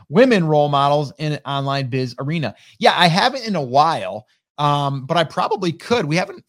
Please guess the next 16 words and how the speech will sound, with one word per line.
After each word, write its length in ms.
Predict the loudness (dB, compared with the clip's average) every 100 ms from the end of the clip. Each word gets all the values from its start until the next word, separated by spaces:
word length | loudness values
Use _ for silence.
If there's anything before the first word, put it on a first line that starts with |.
| -16
I 60 |
probably 320 | -8 -6 -4
haven't 260 | -4 -4 -4
had 240 | 0 0
her 240 | 0 -4 -4
on 220 | -6 -4
in 120 | -4
a 120 | -4 -6 _
couple 320 | -10 -6 -6
of 60 | -6
years. 500 | -6 -6 -8 -10 -16 _ _ _ 0
Uh, 400 | 2 4 2 0
and 180 | -2 -2
she 220 | -2 -6
was, 340 | -4 -2 -4 -6 -4
uh, 360 | -2 0 -2